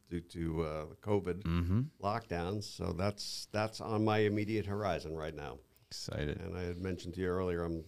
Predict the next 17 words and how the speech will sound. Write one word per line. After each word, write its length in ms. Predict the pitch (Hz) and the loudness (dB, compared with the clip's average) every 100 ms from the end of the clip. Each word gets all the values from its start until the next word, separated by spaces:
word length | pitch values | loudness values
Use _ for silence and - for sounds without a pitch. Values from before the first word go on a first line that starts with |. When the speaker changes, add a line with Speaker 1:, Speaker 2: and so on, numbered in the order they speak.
| 87 | -12
Speaker 1:
looking 320 | 90 92 87 | -10 -6 -4
forward 280 | 92 90 82 | -2 -2 -4
to 80 | 85 | -6
trying 260 | - 87 | -2 0
to 80 | 85 | 0
plan 340 | - - 90 | -6 -4 -2
a 40 | 85 | -2
couple 280 | 85 - 87 | -4 -4 -6
of 140 | 82 | -6
shorter 340 | - 101 87 82 | -2 2 2 0
trips, 520 | - 87 - - - | -4 -8 -8 -12 -8
uh, 360 | 78 82 80 - | -6 -4 -6 -8
for 140 | - 85 | -8 -6
January, 440 | 85 87 85 80 | -2 0 2 0
February, 380 | - 82 78 73 | -2 -2 0 0
and 80 | 76 | 0
March. 340 | 62 - - | -2 -4 -10